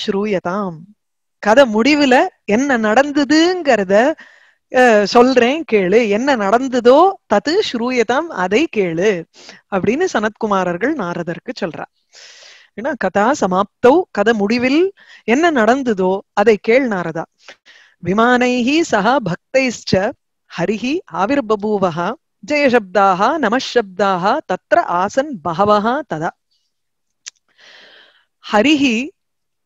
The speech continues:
விமானைஹி சஹ பக்தைஹி சஹ ச ஆவிர்பபூவ.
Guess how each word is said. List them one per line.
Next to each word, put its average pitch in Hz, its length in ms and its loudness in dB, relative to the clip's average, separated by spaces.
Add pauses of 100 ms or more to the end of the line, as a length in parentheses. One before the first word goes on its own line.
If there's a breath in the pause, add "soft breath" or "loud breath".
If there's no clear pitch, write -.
(160)
விமானைஹி 302 1080 2 (320)
சஹ 196 420 2 (800 soft breath)
பக்தைஹி 262 880 -2
சஹ 190 320 0 (120)
ச 240 300 2 (440)
ஆவிர்பபூவ. 202 1300 0